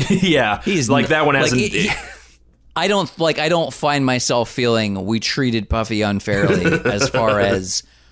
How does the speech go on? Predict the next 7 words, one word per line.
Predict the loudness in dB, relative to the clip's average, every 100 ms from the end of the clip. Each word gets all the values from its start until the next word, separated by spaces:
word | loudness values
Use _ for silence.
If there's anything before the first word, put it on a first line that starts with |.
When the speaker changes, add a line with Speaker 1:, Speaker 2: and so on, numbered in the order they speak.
| -20 -20
Speaker 2:
rap | -8 -2 0 0 -2 -6 _ _ _ _ _ _ _ _ _ _ _ _ -6
game, | -2 0 2 2 2 -2 _ _
period. | -2 0 0 -2 -2
Like, | 0 0 -2 -8 _ _ -8
the | -6
guys, | -2 -2 0 2 2 2 0 -2 -4 -10 _ _ -20 -18 -14
I, | -10 -10 -10 -12